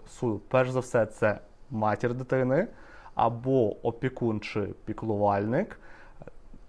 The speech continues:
також фактично особа, яка виховує цю дитину, і сама дитина, якщо їй уже є вісімнадцять років. Що має бути в заяві до суду? Перш за все, що саме потрібно встановити,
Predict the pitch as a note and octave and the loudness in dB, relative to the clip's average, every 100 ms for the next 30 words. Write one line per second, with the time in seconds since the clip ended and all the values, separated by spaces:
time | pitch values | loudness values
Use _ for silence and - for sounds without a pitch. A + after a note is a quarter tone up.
0 | - C#3 B2+ A2 - C3 - - A#2+ - | 4 6 8 4 2 0 0 2 0 0
1 | B2 G#2+ G#2 A#2+ - A2 A2 - A2 A#2+ | -2 -2 -2 -2 0 2 2 2 2 0
2 | - A2 G2 A2 B2 C#3+ D3+ D#3+ E3 F#3+ | 0 0 2 -2 -2 -6 -2 2 2 2
3 | A3 - - - - C3+ G#3 A#3 - - | -2 -8 -16 -18 -8 -2 0 -2 -8 -4
4 | - A2 G2+ G2 G2+ F3+ D#3+ - A#2 A2 | 2 2 2 -2 -2 0 -2 -2 -4 -2
5 | E3 G#3+ A#2 - G#2+ G2+ A2+ D#3 - - | -2 -2 -4 -2 -2 0 -2 -2 -8 -8
6 | A2 - G#2 G#2 G#2 G#2 G#2+ G#2 - - | -6 -4 -4 -2 -2 -2 -4 -8 -14 -20
7 | - - - C3 A2+ - - - - - | -18 -14 2 6 6 4 -10 -12 -20 -20
8 | - - - - - - - F3 G#3+ E3 | -20 -20 -20 -16 -16 -10 6 10 10 10
9 | D3 E3 E3 B2 C3+ - C3 - A2+ A#2+ | 10 10 10 6 2 2 2 0 0 6
10 | A2+ A2+ A#2 A2+ - G#2+ G#2 - C#3 C3 | 8 8 6 0 -6 -6 -2 2 4 2
11 | C3 - A#2+ - - - - E3+ E3 C3+ | -2 4 4 4 -2 -12 4 4 8 8
12 | A#2+ G#2+ G#2 - A2 A2 - A2+ G#2+ G2+ | 8 4 -4 -4 -2 -2 -4 -2 0 2
13 | C3 G3+ | 4 4